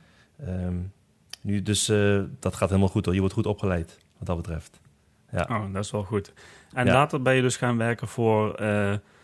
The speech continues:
Speaker 2: een vaste groep van ongeveer vijfendertig man, waar je dan drie
Speaker 1: Ja.
Speaker 2: keer per week eten voor maakt.
Speaker 1: Ja, inderdaad.
Speaker 2: Is het zo dat jij, eh, mag, eh, eh, suggesties mag geven voor het menu? Of is het menu al bepaald door iemand anders?
Speaker 1: Ja, het menu is al bepaald,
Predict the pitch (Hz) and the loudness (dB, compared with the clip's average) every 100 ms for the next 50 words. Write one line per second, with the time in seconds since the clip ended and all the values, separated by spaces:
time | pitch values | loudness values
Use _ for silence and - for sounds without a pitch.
0 | _ 117 - 131 - 120 139 - 120 117 | _ -14 -2 -2 -2 0 0 2 2 2
1 | 113 110 - 120 - 120 101 - 113 - | 2 -2 -6 -16 -6 -6 -4 -4 -4 0
2 | 117 110 104 98 95 104 95 92 - - | -2 0 0 -2 -2 0 0 -2 -10 -6
3 | 98 98 98 104 - 110 104 104 104 - | -4 0 -2 -2 -2 -4 -4 -2 -2 -2
4 | 117 104 101 98 92 87 - _ - - | -4 -4 -6 -4 -4 -6 -14 _ -20 -10
5 | - 104 - - - 101 87 80 - - | 0 0 0 -12 -2 0 2 0 -6 -6
6 | 147 175 - 180 156 147 - 123 123 123 | -4 -2 -2 0 0 -2 0 2 2 0
7 | - 113 113 110 - _ _ _ _ 117 | -4 -4 -2 -2 -6 _ _ _ _ -4
8 | 110 104 104 104 104 104 - _ 104 101 | -2 -2 -2 -2 -4 -8 -16 _ -8 -6
9 | 107 120 - 156 165 151 127 - 127 120 | -4 -4 -4 -4 -4 -4 -4 -2 -2 -2
10 | 107 120 107 107 98 170 233 - 131 - | -4 -2 0 0 2 0 -2 -8 -10 -6
11 | 131 - 131 131 139 120 113 110 - 104 | -8 -4 -2 0 0 0 -2 -2 2 2
12 | 98 - - 107 104 104 98 92 82 - | 2 -4 -6 -2 -2 -2 -2 -4 -6 -12
13 | - _ _ - - - 101 90 98 127 | -16 _ _ -16 -16 0 2 6 8 8
14 | 175 165 135 123 117 107 196 - | 6 4 0 0 0 0 -4 -10